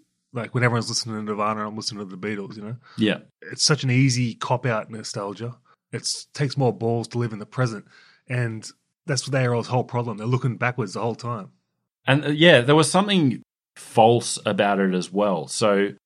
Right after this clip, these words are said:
Speaker 2: you know, the ad had these, like, industrial scenes, and it was, like, really hearkening to the roots of rugby league. But, like,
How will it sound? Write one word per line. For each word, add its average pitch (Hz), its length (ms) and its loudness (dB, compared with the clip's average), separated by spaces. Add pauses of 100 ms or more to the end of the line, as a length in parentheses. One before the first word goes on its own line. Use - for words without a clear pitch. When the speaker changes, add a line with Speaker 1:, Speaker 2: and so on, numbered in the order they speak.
(140)
Speaker 2:
you 123 120 4
know, 117 140 8
the 123 180 4
ad 123 260 4
had 117 340 2
these, 110 300 2
like, 104 320 2
industrial 101 760 2
scenes, 98 560 0
and 98 100 -2
it 92 60 -6
was, 101 200 -6
like, 98 180 -4
really 120 300 6
hearkening 98 600 2
to 95 360 0
the 95 100 -4
roots 98 320 0
of 95 100 -6
rugby 92 320 -4
league. 113 260 0
But, 113 140 -4
like, 98 240 -2